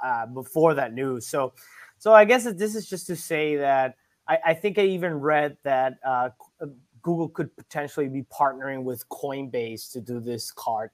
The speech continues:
thing initially in its initial stages or whatever. So, um, they, they just want a cut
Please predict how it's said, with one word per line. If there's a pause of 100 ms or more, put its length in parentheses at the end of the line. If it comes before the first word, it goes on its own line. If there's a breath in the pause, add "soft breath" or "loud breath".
thing
initially
in
its
initial
stages
or
whatever. (380 loud breath)
So, (380)
um, (120)
they,
they
just
want
a
cut